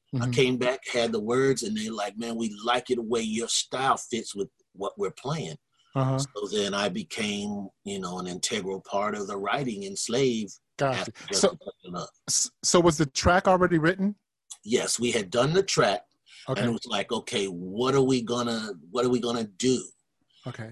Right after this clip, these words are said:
Speaker 1: And, you know, we, you know, as we always did, we came up with ideas. People go around the mic and say, "Hey, what do you think?" And they're like, "Hey, well, maybe that's cool." You know, you know, whatever.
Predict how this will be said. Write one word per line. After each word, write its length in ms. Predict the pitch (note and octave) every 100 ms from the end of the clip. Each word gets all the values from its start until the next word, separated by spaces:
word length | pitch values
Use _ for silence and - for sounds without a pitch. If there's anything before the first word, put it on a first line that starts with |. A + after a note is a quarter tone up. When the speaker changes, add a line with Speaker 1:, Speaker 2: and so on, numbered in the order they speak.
| G#2+
Speaker 1:
And, 220 | F#2+ G2
you 80 | A#2+
know, 160 | F#2
we, 300 | F#2+ G2 F#2 -
you 140 | B2+ A#2
know, 160 | F#2+ F#2+
as 320 | F#2+ G2 G2+
we 80 | A#2+
always 300 | C3+ C3+ B2
did, 240 | G#2+ G#2
we 80 | G2
came 300 | - G#2 G2+
up 100 | G2+
with 140 | D3
ideas. 480 | G#2 G#2 F#2+ G2 G2
People 280 | - F#2+ -
go 200 | G2+ G2+
around 280 | G2 F#2+ G2+
the 60 | G2+
mic 360 | F#2+ F2+ F2
and 100 | F#2
say, 220 | - F#2
"Hey, 220 | F2 G#2+ G#2+
what 180 | -
do 40 | G#2
you 160 | A2+ E3+
think?" 220 | G#3 F#3
And 80 | -
they're 80 | G#3
like, 120 | B2
"Hey, 400 | D#3+ F#3+ G3 F3+ D#3
well, 220 | D3 C#3
maybe 240 | C3+ C3
that's 220 | B2 A2
cool." 260 | - G#2 G2+
You 320 | A2 A2+ A2+
know, 140 | G#2+ G2+
you 80 | A#2
know, 100 | G2
whatever. 480 | G#2 G#2+ F2+ -